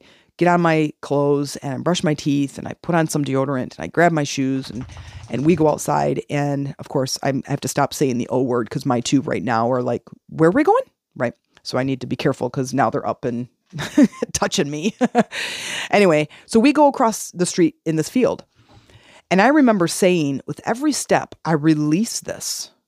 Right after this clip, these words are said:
And I just, like, release, release, release. And I just kept saying it over and over again. And when I came home, I was at ten. I felt amazing.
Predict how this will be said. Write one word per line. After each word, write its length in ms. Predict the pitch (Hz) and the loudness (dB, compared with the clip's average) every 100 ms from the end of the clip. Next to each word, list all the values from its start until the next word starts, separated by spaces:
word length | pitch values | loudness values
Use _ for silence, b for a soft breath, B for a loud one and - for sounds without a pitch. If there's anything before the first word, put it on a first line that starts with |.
| _ _ _ _ _ 160 | _ _ _ _ _ 2
And 100 | 160 | 2
I 80 | |
just, 220 | 160 180 156 | 4 2 2
like, 180 | 139 - | 0 -4
release, 800 | 151 147 139 151 175 - - - _ _ _ _ _ | -6 -4 0 0 0 -4 -10 -12 _ _ _ _ _
release, 680 | 147 143 147 156 170 - - _ _ _ _ - | -4 -2 0 0 0 -6 -10 _ _ _ _ -8
release. 500 | 147 139 127 127 - B B B - | -6 -4 -4 -6 -12 B B B -2
And 80 | 160 | 0
I 80 | |
just 280 | 160 220 - | 4 2 2
kept 160 | 285 - | -4 0
saying 260 | 214 190 | 4 4
it 80 | 175 | 4
over 220 | 165 151 160 | 0 0 0
and 80 | |
over 180 | 156 185 | -2 -2
again. 220 | 156 139 | -2 -2
And 180 | - 156 | -2 -2
when 80 | 160 | 0
I 160 | 190 269 | 0 0
came 240 | - 254 | 2 0
home, 420 | 196 190 - 107 _ _ _ _ _ _ _ _ _ _ _ _ - | 2 -2 -4 -12 _ _ _ _ _ _ _ _ _ _ _ _ 0
I 80 | |
was 120 | 247 180 | 2 2
at 120 | - | -2
ten. 400 | - 202 127 131 _ _ _ _ _ _ _ _ - | -4 -4 -6 -12 _ _ _ _ _ _ _ _ -4
I 80 | - | -2
felt 260 | 165 151 | -2 -4
amazing. 540 | 147 165 208 285 - | -2 0 0 -2 -6